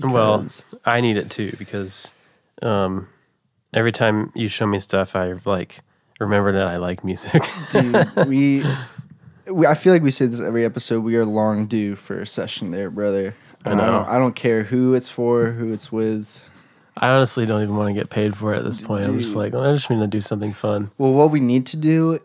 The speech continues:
Speaker 2: is, 'cause you're a full-time,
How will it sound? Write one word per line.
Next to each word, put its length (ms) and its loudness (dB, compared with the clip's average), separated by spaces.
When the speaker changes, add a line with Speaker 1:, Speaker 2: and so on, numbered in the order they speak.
Speaker 2:
is, 500 -6
'cause 180 -6
you're 120 2
a 40 0
full-time, 1000 -2